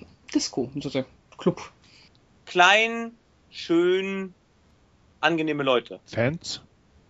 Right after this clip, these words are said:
Speaker 2: Treu, gerade meine. Und ohne die wär ich nicht mehr da. Und ohne die wär ich nie das geworden, was ich geworden bin. Und vielen Dank.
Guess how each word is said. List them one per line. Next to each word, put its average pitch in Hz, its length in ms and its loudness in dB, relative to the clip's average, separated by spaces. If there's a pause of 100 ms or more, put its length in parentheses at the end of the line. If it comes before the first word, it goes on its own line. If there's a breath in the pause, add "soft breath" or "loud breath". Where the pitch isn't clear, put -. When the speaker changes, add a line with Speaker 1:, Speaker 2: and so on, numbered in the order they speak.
(840)
Speaker 2:
Treu, 202 480 4 (480)
gerade 143 180 4
meine. 190 540 0 (560)
Und 156 180 -4
ohne 185 220 0
die 180 180 -8
wär 175 140 2
ich 170 180 -6
nicht 165 240 -4 (160)
mehr 151 160 0
da. 147 420 6
Und 123 140 -10
ohne 147 260 -6
die 151 220 -10
wär 143 140 0
ich 139 120 -10
nie 156 140 -8
das 151 200 0
geworden, 143 440 0
was 131 140 -2
ich - 120 -10
geworden 131 380 2
bin. 139 200 4
Und 120 160 -2
vielen 135 280 2
Dank. 110 260 4